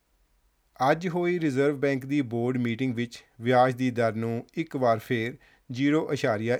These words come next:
ਇੱਕ ਪ੍ਰਤੀਸ਼ਤ ਉੱਤੇ ਹੀ ਰੱਖਣ ਦਾ ਫੈਸਲਾ ਲਿਆ ਗਿਆ ਹੈ। ਬੈਂਕ ਦੇ ਗਵਰਨਰ ਫਿਲਿਪ ਲੋਇ ਦਾ ਕਹਿਣਾ ਹੈ ਕਿ ਵਿਆਜ ਦੀਆਂ ਦਰਾਂ ਨੂੰ ਵਧਾਉਣ ਦਾ ਸੋਚਣ ਤੋਂ ਪਹਿਲਾਂ ਮੁਦਰਾ ਸਫੀਤੀ ਵਿੱਚ ਸੁਧਾਰ ਦੇਖਣਾ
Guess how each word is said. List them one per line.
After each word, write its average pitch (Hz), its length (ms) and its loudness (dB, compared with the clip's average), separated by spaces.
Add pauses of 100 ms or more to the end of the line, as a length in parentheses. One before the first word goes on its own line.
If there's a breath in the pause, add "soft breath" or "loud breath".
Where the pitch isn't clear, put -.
ਇੱਕ 175 200 -10
ਪ੍ਰਤੀਸ਼ਤ 123 580 -6
ਉੱਤੇ 120 280 -6
ਹੀ 117 180 -6
ਰੱਖਣ 117 320 -6
ਦਾ 123 160 2
ਫੈਸਲਾ 123 640 -4
ਲਿਆ 92 220 -4
ਗਿਆ 50 200 -6
ਹੈ। 50 180 -8 (1160)
ਬੈਂਕ 160 340 2
ਦੇ 175 140 0
ਗਵਰਨਰ 143 480 2
ਫਿਲਿਪ 139 360 -2
ਲੋਇ 120 260 0
ਦਾ 117 180 0
ਕਹਿਣਾ 117 380 -4
ਹੈ 135 300 0 (300 soft breath)
ਕਿ 143 260 0 (200)
ਵਿਆਜ 127 360 4
ਦੀਆਂ 156 240 0
ਦਰਾਂ 127 280 -2
ਨੂੰ 143 180 0
ਵਧਾਉਣ 117 380 -2
ਦਾ 139 140 0
ਸੋਚਣ 139 520 -4
ਤੋਂ 127 140 -2
ਪਹਿਲਾਂ 131 480 -2 (440 soft breath)
ਮੁਦਰਾ 135 420 4
ਸਫੀਤੀ 131 580 -4
ਵਿੱਚ 127 220 -8
ਸੁਧਾਰ 120 460 -2
ਦੇਖਣਾ 120 600 -6